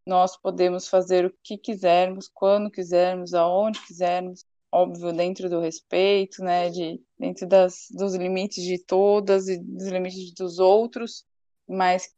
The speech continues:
que eu acho que esse entendimento que a Erika também falou, do não ver a outra como a sua concorrente, de não ver a outra como uma barreira, né?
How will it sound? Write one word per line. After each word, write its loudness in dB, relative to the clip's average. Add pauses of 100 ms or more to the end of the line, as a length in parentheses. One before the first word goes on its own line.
(100)
que 0
eu 4
acho -2
que -4
esse -4 (160)
entendimento -4
que -4
a 0
Erika -2
também -4
falou, 0 (140)
do -8
não -2
ver 6
a 8
outra 2
como -2
a -6
sua 0
concorrente, -6 (280)
de -6
não 0
ver 4
a 8
outra 4 (220)
como -4
uma -2
barreira, 0
né? -4